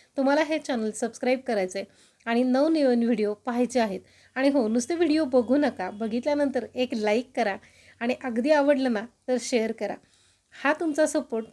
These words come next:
कायम राहू देत. डॅम्स किचन या नावाने आपण आता नेहमीच भेटत राहणार आहोत. लोखंडाच्या भांड्यामध्ये केलेले पदार्थ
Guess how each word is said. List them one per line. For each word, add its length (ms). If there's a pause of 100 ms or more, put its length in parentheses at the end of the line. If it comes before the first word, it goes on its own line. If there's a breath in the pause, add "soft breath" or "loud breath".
(100)
कायम 340
राहू 180
देत. 140 (340 soft breath)
डॅम्स 320
किचन 320
या 220
नावाने 440 (180)
आपण 240
आता 280 (400 soft breath)
नेहमीच 440
भेटत 340
राहणार 300
आहोत. 260 (2000)
लोखंडाच्या 680
भांड्यामध्ये 540
केलेले 380
पदार्थ 520